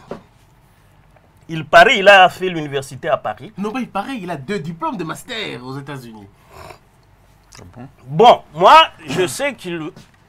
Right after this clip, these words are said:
Speaker 1: avant peut-être les États-Unis, il a prétendu avoir étudié dans une université parisienne, je crois à Paris deux.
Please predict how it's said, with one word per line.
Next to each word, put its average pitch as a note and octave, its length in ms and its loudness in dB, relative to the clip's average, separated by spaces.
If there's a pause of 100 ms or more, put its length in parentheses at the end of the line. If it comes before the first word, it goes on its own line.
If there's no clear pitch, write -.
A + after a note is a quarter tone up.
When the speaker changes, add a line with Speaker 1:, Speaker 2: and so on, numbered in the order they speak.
(220)
Speaker 1:
avant D#3+ 420 4
peut-être G3+ 340 -2
les E3 180 -6
États-Unis, D#3 720 -8 (220)
il D#3 200 -6
a F#3 100 6
prétendu F#3 540 -2
avoir G3+ 300 4
étudié F3+ 640 -10
dans D#3+ 220 -4
une F#3+ 180 -8
université E3 540 -8
parisienne, C3 460 -6
je B2 80 -14
crois F3 200 -2
à - 40 -4
Paris D3 300 -8
deux. A2+ 240 -16